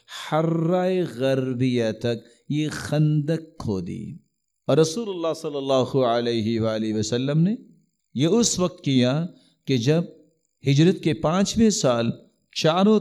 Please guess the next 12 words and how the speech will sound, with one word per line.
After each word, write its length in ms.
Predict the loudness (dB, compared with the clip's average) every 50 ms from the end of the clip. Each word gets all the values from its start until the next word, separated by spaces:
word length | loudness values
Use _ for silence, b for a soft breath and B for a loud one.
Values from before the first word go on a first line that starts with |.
| 2
طرف 220 | 0 0 0 0 0
سے 140 | 0 -2 -2 0 -2
دشمن 460 | -2 0 0 2 4 4 4 4 2 0 -2
چر 160 | -4 -4 -4 -6 -6
دوڑے۔ 280 | -6 -8 -8 -10 -12 -14 -16 -20 -20 _ _ _ _ _ _ _ _ _ _ _ _ 4
اس 200 | 4 4 4 4
حدیث 360 | 2 2 2 2 0 0 0
کا 140 | 0 0 2 2 2
اجمالی 500 | 2 2 2 4 4 4 4 4 6 6 6 6
معنی 260 | 6 6 4 4 4 4
یہ 160 | 2 2 0
ہے، 180 | -2 -2 -4